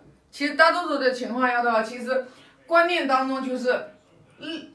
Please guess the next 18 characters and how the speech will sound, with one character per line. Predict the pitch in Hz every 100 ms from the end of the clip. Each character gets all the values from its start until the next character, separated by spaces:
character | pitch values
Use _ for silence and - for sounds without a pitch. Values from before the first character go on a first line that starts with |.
| -
这 | 294 262
个 | 240 208
就 | 226 254
是 | 247 262 202 - - _ _ _ _ _ _ _ -
保 | 269 208
护 | 214 349
自 | 330 320 339 269
己， | 214 170 170 170 _ _ _ _ _
就 | - 247
是 | 240 220 190 - - - - _ _ _ _ _ _ _ 269 - -
更 | 311 247 240
多 | 277 269 269
一 | 233
点， | 196 139 - _ _
然 | 214 233 294
后 |
呢， | 277 269
去 | 262 294 254